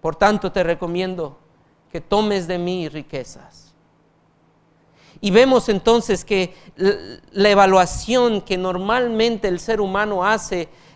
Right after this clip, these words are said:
del cristianismo en un círculo como en el que nosotros vivimos es en base a lo que se hace. Pero sabe, esto es precisamente el sistema de nuestro mundo.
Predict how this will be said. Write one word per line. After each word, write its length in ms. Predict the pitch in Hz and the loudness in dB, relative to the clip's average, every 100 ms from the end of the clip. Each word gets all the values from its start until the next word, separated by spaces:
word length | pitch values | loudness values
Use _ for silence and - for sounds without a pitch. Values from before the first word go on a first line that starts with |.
| _ | _
del 340 | 240 160 208 190 | -4 2 2 0
cristianismo 1040 | 196 180 - 180 180 247 233 202 160 160 - | -4 -4 -4 -4 -2 -2 -4 -4 -4 -4 -6
en 240 | 170 180 | -4 0
un 240 | 226 254 220 | 0 0 -4
círculo 680 | - 254 247 - 196 180 | -2 -2 -2 -2 0 0
como 160 | 185 170 | -2 -4
en 80 | 170 | -4
el 120 | 160 | -4
que 100 | 170 | -4
nosotros 400 | 160 190 196 185 | -4 -6 -8 -8
vivimos 560 | 175 170 202 165 165 - - | -6 -4 -4 -6 -8 -14 -8
es 220 | - 240 262 | 0 0 0
en 140 | 202 | 2
base 260 | 240 254 254 | 2 2 0
a 60 | |
lo 120 | 202 | 0
que 120 | - 175 | -2 -6
se 120 | 151 | -6
hace. 380 | 220 240 - 226 - _ _ _ _ _ _ _ _ _ _ _ _ _ _ _ _ _ _ _ _ - | -6 -8 -14 -20 -20 _ _ _ _ _ _ _ _ _ _ _ _ _ _ _ _ _ _ _ _ 0
Pero 200 | 214 202 | 2 2
sabe, 440 | 226 254 220 151 - _ _ _ _ - | 2 2 2 -4 -8 _ _ _ _ -2
esto 420 | 269 262 - 220 | -2 -2 -2 2
es 240 | 226 233 | 2 2
precisamente 880 | - 190 - 214 220 185 190 220 196 | -2 -4 -4 -8 -6 -4 -2 -2 -2
el 120 | 170 | -6
sistema 600 | 160 175 - 214 233 214 165 | -6 -14 -4 0 0 -2 -4
de 100 | 160 | -4
nuestro 320 | 156 - 143 | -6 -8 -12
mundo. 440 | 147 156 135 147 | -10 -10 -10 -14